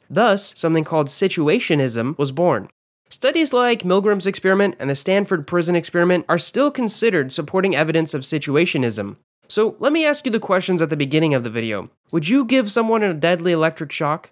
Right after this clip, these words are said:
Would you follow orders to commit a violent crime against an innocent person?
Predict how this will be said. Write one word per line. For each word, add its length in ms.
Would 160
you 100
follow 440
orders 460
to 100
commit 340
a 100
violent 440
crime 540
against 340
an 120
innocent 420
person? 500